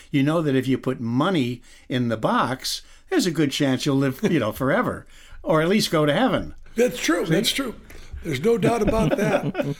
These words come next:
Speaker 1: <laughs>
Speaker 2: And why would they lie
Speaker 1: Of
Speaker 2: about
Speaker 1: course,
Speaker 2: that?
Speaker 1: of
Speaker 2: They have
Speaker 1: course,
Speaker 2: no
Speaker 1: of course,
Speaker 2: motive.
Speaker 1: no motive, unless they're,
Speaker 2: <laughs>
Speaker 1: unless it's magical thinking, which is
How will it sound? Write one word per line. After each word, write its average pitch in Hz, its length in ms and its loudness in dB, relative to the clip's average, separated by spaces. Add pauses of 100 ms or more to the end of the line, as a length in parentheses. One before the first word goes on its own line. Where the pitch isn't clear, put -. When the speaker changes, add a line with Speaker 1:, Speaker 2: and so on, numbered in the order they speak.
Speaker 1:
<laughs> 156 100 -14
Speaker 2:
And 165 340 -4
why 262 320 0
would 285 200 -2
they 269 160 0
lie 254 380 2
Speaker 1:
Of 262 100 4
Speaker 2:
about 415 280 2
Speaker 1:
course, 427 140 2
Speaker 2:
that? 294 160 -2
Speaker 1:
of 294 60 -10
Speaker 2:
They 214 80 0
have 226 100 2
Speaker 1:
course, 294 140 4
Speaker 2:
no 262 100 2
Speaker 1:
of 240 60 0
course, 285 260 2
Speaker 2:
motive. 220 160 -2
Speaker 1:
no 233 100 0
motive, 208 400 -2
unless 208 300 0
they're, 196 260 2
Speaker 2:
<laughs> - 20 -10
Speaker 1:
unless 170 600 2
it's 214 160 -4
magical 139 580 -2
thinking, 170 680 -2 (500)
which 127 180 -4
is 131 180 -4